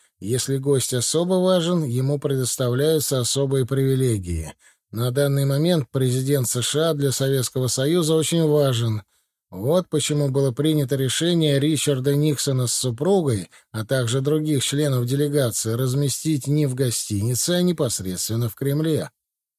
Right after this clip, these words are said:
В Кремле наблюдать за чужаками удобнее, и охраны дополнительной не потребуется.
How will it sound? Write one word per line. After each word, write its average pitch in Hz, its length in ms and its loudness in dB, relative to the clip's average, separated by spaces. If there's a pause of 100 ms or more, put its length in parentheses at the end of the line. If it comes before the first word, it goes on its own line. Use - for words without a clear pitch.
(180)
В - 40 -20
Кремле 208 380 4
наблюдать 196 500 2
за 170 120 0
чужаками 175 580 0
удобнее, 104 600 -2 (120)
и 131 60 -4
охраны 165 460 2
дополнительной 139 680 2
не 127 140 2
потребуется. 120 840 -4